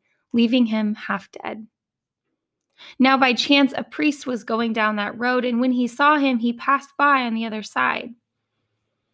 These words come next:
So likewise a Levite, when he came to the place and saw him, passed by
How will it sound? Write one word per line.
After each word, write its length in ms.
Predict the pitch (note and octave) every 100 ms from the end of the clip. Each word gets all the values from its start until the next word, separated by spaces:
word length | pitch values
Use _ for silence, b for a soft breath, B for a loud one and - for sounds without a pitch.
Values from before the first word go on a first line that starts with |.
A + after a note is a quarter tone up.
| _ _ _
So 220 | - D4 D4
likewise 580 | C4 C4 C4+ B3+ A#3+
a 80 | A#3
Levite, 580 | G#3+ B3 B3+ - - -
when 160 | - A#3
he 160 | A3+
came 380 | A#3 - B3 B3+
to 120 | B3
the 100 | B3
place 440 | A#3 - C4 B3 -
and 100 | A#3
saw 240 | B3 A#3+
him, 280 | A#3+ A3+ G#3+
passed 500 | G#3 A#3+ A#3+ A3+ -
by 480 | A#3+ A3+ G#3+ G3+